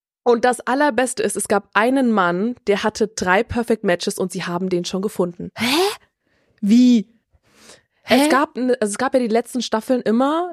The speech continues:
Speaker 1: dass noch eine Frau oder ein Mann reinkam, die dann quasi für, äh, also quasi eine Person hatte immer zwei Perfect Matches und das hat dann die Wahrscheinlichkeit,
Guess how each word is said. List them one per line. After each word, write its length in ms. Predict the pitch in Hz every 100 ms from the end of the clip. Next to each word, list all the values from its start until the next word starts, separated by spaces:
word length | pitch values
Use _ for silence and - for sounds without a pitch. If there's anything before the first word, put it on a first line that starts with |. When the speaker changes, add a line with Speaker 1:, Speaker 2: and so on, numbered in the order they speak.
| 247
Speaker 1:
dass 400 | - 233 233 - -
noch 280 | 208 214 - -
eine 220 | 185 175
Frau 260 | - 233 262
oder 180 | -
ein 140 | - 180
Mann 220 | 180 233
reinkam, 580 | 247 247 240 247 247 233
die 120 | 214
dann 180 | 202 202
quasi 560 | - 196 196 190 196 190 - _ _
für, 580 | - 214 208 196 190 -
äh, 40 |
also 500 | 180 180 175 185 175 - _ -
quasi 220 | 190 196
eine 180 | 196 220
Person 240 | 208 208
hatte 140 | 196
immer 160 | 202 185
zwei 260 | - 170 180
Perfect 360 | - 175 175
Matches 340 | 180 190 - -
und 100 | 185
das 200 | 175 -
hat 160 | 196
dann 160 | 208 190
die 120 | 180
Wahrscheinlichkeit, 960 | 175 - 185 196 180 175 - 170 185